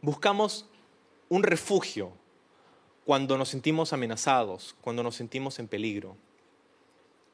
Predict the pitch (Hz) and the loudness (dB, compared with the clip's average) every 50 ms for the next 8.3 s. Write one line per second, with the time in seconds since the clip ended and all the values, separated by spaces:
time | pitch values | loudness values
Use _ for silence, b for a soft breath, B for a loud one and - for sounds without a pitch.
0 | _ - 160 - - 208 220 214 - 170 170 180 190 165 147 120 127 123 147 151 | _ -10 -6 -2 4 6 6 6 6 2 0 -2 -2 -6 -6 -6 -4 -4 -4 -4
1 | - 165 147 160 151 147 151 147 143 143 - 151 - 147 135 135 135 143 135 127 | -4 -2 0 -2 0 2 0 0 0 0 -4 -6 -4 -4 -4 -2 -2 0 0 0
2 | 123 - 131 131 127 120 110 120 123 - 127 123 110 110 113 117 107 - - 101 | 0 -2 -2 -2 -2 -2 -2 -2 -2 0 0 0 0 0 -2 -2 -4 -6 -10 -18
3 | - b b b b b b b b b b b b b b _ _ - 123 120 | -20 b b b b b b b b b b b b b b _ _ -2 -2 0
4 | 127 139 143 143 160 - 135 120 110 131 135 135 151 135 131 120 113 - 127 120 | 2 0 0 0 -2 -2 -2 -4 -6 -6 -6 -4 -4 -4 -4 -4 -4 -2 -2 0
5 | 127 127 117 104 - 110 107 110 117 117 - - 113 110 110 104 - 117 107 107 | 0 0 0 -2 -2 -2 0 0 -2 -2 -4 -8 -8 -8 -8 -6 -6 -6 -6 -6
6 | 113 107 - 123 120 120 113 110 - - _ _ _ - - _ - 113 104 - | -8 -6 -4 -2 0 0 -2 -2 -6 -12 _ _ _ -20 -20 _ -12 -12 -10 -8
7 | 104 101 - - - 120 113 104 104 95 95 - - - - - 95 - - 104 | -10 -10 -8 -6 -6 -6 -6 -6 -8 -10 -10 -12 -16 -16 -16 -16 -16 -12 -10 -10
8 | 98 95 90 95 - - | -8 -8 -10 -14 -16 -20